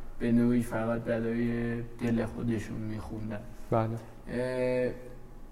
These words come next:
Speaker 1: اینو می‌خوام بگم که چرا حافظی که با توجه به این همه سالی که از زیستنش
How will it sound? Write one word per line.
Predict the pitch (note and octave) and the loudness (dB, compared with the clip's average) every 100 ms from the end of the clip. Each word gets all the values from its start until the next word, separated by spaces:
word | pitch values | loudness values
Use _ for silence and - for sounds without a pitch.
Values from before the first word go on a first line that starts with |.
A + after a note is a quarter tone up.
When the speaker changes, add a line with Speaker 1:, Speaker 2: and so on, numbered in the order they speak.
| - | -8
Speaker 1:
اینو | D#3+ E3+ F#3 | 0 0 2
می‌خوام | D3+ - D3 D#3+ | 0 0 -2 0
بگم | D#3 D#3 D3+ D#3 | 0 -2 -2 -4
که | D3+ D3+ D3 D3 D3 D3 - - - | -2 0 2 2 0 -4 -12 -14 -10
چرا | - - E3+ E3 C3+ A#2 A2 | -8 -2 2 4 4 4 2
حافظی | G#2+ A#2 A#2 A#2+ C3+ B2+ A#2+ | 2 2 0 2 0 2 0
که | A#2 A2+ A2+ G#2+ G2+ - - - - - - - | 2 0 0 -2 -4 -8 -10 -10 -10 -12 -12 -6
با | B2 B2+ | 2 2
توجه | B2 B2 A#2+ A#2 B2 A#2+ A#2+ A2+ G#2+ | 4 2 2 2 2 4 4 2 0
به | A2+ | 2
این | A#2 A#2+ | 4 4
همه | A#2 A#2 | 4 2
سالی | A2+ A#2+ A#2+ A#2+ | 0 -2 0 0
که | A2+ A2+ | 0 0
از | A2 A2 | 0 0
زیستنش | A2+ A2 - - B2 B2 A#2+ | 2 0 -2 0 2 4 4